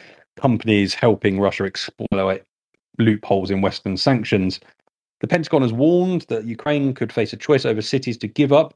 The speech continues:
if U S, that's United States, aid falls through. This is what a U S defense spokesman, spokeswoman, sorry, Sabrina Singh, had to say. "If we don't get the funding needed, Ukraine will have to make choices and decisions on what cities, what towns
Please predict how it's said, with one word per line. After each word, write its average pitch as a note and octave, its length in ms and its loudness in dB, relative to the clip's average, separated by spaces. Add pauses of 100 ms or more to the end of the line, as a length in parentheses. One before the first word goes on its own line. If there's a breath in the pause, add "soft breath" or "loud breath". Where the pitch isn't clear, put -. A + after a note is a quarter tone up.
(140)
if A#2 180 -4
U C3 240 0
S, B2 260 2
that's G#2 200 -8
United B2 360 -2
States, - 440 -6
aid G#2 340 0
falls G#2+ 520 -4
through. G#2+ 420 2 (100)
This C#3+ 200 0
is C#3 40 -6
what C3+ 160 0
a A2 400 2 (380)
U B2 240 0
S B2+ 180 0
defense B2 340 0
spokesman, C3 680 -2
spokeswoman, C#3+ 460 0
sorry, C3+ 280 2
Sabrina A#2 380 -2
Singh, D#3+ 380 -2
had B2+ 200 -4
to - 80 -10
say. F3 300 2
"If C3 140 -4
we C#3 80 0
don't F3+ 400 0
get C#3 160 0
the C3 80 -2
funding C3 380 0
needed, D3 380 0
Ukraine C#3 480 0
will A#2+ 140 -4
have C3 200 -6
to A#2 80 -6
make A2+ 220 -4
choices D#3+ 540 0 (320 soft breath)
and A2 140 -2
decisions B2 500 2
on A2 180 -2
what C#3 200 2
cities, C3 500 -2
what A#2+ 220 -2
towns A#2+ 500 -2